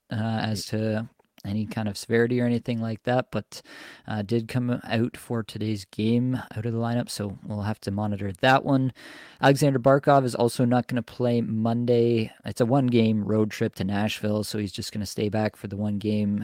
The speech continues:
It sounds like they're targeting their next game, uh, there for Florida for him to return. Uh, Patrick Kane is apparently meeting a doctor today here on Sunday, and we'll hopefully have a new update on Monday. So hopefully we'll get some sort of idea of a timeline there for Patrick Kane.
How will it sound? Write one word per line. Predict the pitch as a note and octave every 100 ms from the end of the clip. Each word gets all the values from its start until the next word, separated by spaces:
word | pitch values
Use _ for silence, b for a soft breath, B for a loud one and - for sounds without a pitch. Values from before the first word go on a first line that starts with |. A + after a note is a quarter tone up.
| F2+
It | -
sounds | A#2 A2
like | G#2 -
they're | G2+
targeting | - G#2+ G2 G2 G2
their | F#2+
next | F#2+ F#2+ -
game, | - G2+ A2 - -
uh, | G#2+ G#2
there | A#2+ G#2
for | - -
Florida | - A2 G#2+ A2
for | - A2
him | G#2+
to | -
return. | A#2 - B2+ C3+ C3+ B B B B B B B
Uh, | A2
Patrick | - D3+ D#3+ D3+ -
Kane | C#3+ C#3 D#3+
is | D3 C3 A2+
apparently | - C3 B2 A#2+
meeting | A#2 B2 A#2+
a |
doctor | A2+ A#2+ A#2+ - A2+
today | - - G2+ G2+ A#2 B2 C3+ C#3
here | B2+ B2+ A#2+
on | A2+ G#2+
Sunday, | - - B2+ C#3 C#3+ D3 D3+
and | - A2 G#2+
we'll | G#2 G#2+
hopefully | F2+ A2+ A2+ - A#2+
have | A2 A2
a |
new | G#2 A2 -
update | A2+ _ A2+ G#2 G2 -
on | G2 G2 F#2
Monday. | G2+ B2 C#3 C#3+ C#3+
So | - -
hopefully | G#2+ A2 - G#2+
we'll | G#2
get | G#2+ - _
some | - - A2+
sort | - A2+
of | A2
idea | G#2+ G#2 G#2 A2
of |
a | G#2
timeline | - A2+ A2 A2 G#2+ G#2
there | G2+ G#2 A#2
for | A2 -
Patrick | - - - _
Kane. | - B2+ C#3+